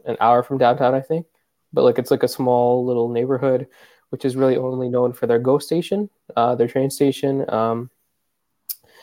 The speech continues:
Lawrence is very annoying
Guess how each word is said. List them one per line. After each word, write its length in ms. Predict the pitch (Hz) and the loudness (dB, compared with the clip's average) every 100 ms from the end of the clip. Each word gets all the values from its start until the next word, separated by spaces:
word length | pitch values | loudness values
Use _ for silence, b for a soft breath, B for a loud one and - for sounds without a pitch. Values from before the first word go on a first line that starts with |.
| B B B B | B B B B
Lawrence 460 | 135 139 147 139 | 4 6 4 2
is 600 | - 135 131 131 127 120 | 2 4 4 4 2 0
very 280 | 123 127 131 | 0 4 4
annoying 560 | 123 123 139 226 277 | 4 2 2 2 0